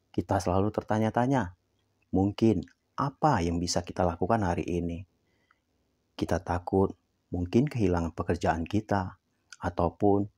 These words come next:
segala penghasilan kita. Dan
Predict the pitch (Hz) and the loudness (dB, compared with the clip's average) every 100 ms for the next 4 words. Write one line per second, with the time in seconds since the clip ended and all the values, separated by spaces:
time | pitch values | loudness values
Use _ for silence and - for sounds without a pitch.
0 | _ _ 120 120 147 - 87 82 - 90 | _ _ 0 2 2 0 0 0 0 0
1 | 82 82 87 - 82 - _ _ _ _ | 0 -2 -4 -4 -10 -12 _ _ _ _
2 | _ _ _ - 95 104 | _ _ _ 0 2 2